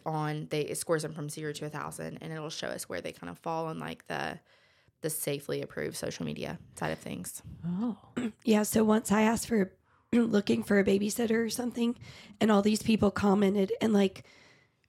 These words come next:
Speaker 3: girls, like, I mean, all their cleavage hanging
Speaker 2: Yeah.
Speaker 3: out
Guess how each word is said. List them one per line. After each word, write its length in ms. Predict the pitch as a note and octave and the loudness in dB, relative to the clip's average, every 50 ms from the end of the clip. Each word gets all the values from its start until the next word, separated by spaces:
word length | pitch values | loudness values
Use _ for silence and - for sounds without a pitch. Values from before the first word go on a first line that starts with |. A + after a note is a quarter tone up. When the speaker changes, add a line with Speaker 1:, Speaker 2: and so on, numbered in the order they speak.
| _ | _
Speaker 3:
girls, 600 | - - A3+ A#3 A#3 A3 A3 A3 G#3+ G#3 - - - _ _ | 0 2 4 6 6 6 6 4 2 2 -2 -6 -8 _ _
like, 300 | - - A3 G3 - - _ _ _ _ _ _ - | -8 -6 -6 -6 -8 -10 _ _ _ _ _ _ -2
I 80 | G#3 | 0
mean, 320 | A3+ G#3+ G3+ G3+ F#3+ F#3+ G3+ _ _ _ - | 2 2 2 2 0 0 -2 _ _ _ 2
all 200 | - A#3+ B3+ B3+ | 6 6 8 8
their 160 | A#3 A#3 A3+ | 6 4 2
cleavage 560 | - - - A3+ A3 G3+ G#3 G3+ G3 G3 - - | 2 -2 0 2 2 4 4 4 2 2 2 0
hanging 300 | G3 A3 A3 G#3 G#3 G#3 | -2 0 2 2 2 4
Speaker 2:
Yeah. 260 | G3 F#3+ G#3 A3 A3 | 6 6 8 8 8
Speaker 3:
out 100 | F#3 E3+ | 6 4